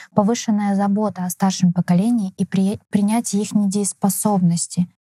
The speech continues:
И что более, наверное, сложное — это возможность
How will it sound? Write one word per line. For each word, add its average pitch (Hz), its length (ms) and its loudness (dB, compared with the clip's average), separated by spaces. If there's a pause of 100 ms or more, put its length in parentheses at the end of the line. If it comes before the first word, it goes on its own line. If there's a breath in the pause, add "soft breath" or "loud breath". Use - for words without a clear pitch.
(140)
И 185 60 -6
что 175 460 -2
более, 190 560 0
наверное, 175 340 4
сложное — 180 640 0 (120)
это 185 180 0
возможность 180 640 2